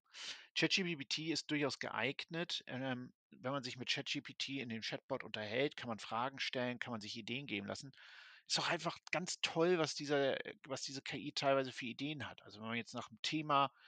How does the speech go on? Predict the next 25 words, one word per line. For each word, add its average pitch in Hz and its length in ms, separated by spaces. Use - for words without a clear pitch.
überlegt, 127 680
rumkaut: 135 680
„Darüber 135 260
möchte 120 260
ich - 60
schreiben“, 139 680
dann 139 220
kann 170 180
Chat - 220
G - 160
P 135 140
T 151 260
dort 139 220
'ne 135 80
ganz 131 240
tolle 127 200
Idee 113 240
geben. - 300
Natürlich 160 400
kann 156 120
Chat 151 200
G 147 160
P 127 100
T 139 160
sogar 131 380